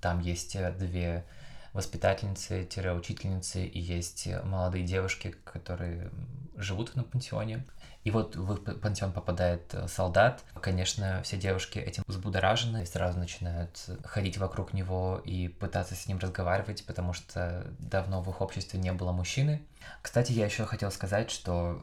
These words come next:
в течение всех фильмов Софии Копполы присутствует такое н-, неуловимое ощущение, то есть, э, чем вообще особенный фильм Софии Копполы, в том, что у них нет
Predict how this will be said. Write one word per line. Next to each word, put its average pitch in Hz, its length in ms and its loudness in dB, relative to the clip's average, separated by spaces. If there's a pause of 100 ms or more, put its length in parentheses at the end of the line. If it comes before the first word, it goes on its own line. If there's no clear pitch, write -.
(120)
в - 80 -16
течение 92 580 0 (400)
всех - 320 -2
фильмов 98 320 0
Софии 95 300 -4
Копполы 113 560 0 (640)
присутствует 104 720 -2
такое 107 260 4
н-, 107 280 4
неуловимое 113 540 4
ощущение, 139 440 4
то 95 140 0
есть, 90 200 -2 (320)
э, - 100 -4
чем 104 460 2
вообще 98 340 -2
особенный 95 520 2
фильм 90 300 -2
Софии - 260 -6
Копполы, 123 380 2
в - 60 -6
том, 95 140 2
что - 160 -2
у 98 60 4
них 95 220 2
нет 123 240 4